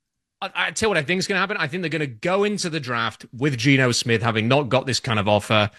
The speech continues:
I think they're gonna be comfortable with him on the kind of salary that he has, which is middle of the road for N F L quarterbacks. I think they'll, they'll feel comfortable being hedged for the draft,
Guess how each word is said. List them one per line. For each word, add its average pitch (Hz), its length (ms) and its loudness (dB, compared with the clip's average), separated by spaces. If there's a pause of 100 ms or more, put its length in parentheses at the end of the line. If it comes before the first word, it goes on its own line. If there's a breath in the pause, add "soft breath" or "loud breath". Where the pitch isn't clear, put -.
(180 loud breath)
I 120 120 2
think 135 120 6
they're 131 100 6
gonna 123 120 6
be 113 80 6
comfortable 139 500 6
with 127 200 4
him 123 160 0
on 117 100 2
the 110 80 0
kind 120 200 0
of 104 180 2 (320 soft breath)
salary 135 400 4
that 120 100 4
he 113 140 4
has, 113 280 2
which 107 160 -4
is 120 120 -4
middle 143 240 2
of 143 100 2
the 135 80 4
road 117 480 4 (340)
for 113 160 -4 (120)
N 120 100 0
F 117 140 -4
L 117 120 2
quarterbacks. 113 680 -2 (300 soft breath)
I 123 60 -2
think 127 220 0
they'll, 117 340 0
they'll 113 220 2
feel 117 340 2
comfortable 135 460 2
being 120 220 2
hedged 131 480 -2
for 120 120 0
the 107 80 2
draft, 113 420 2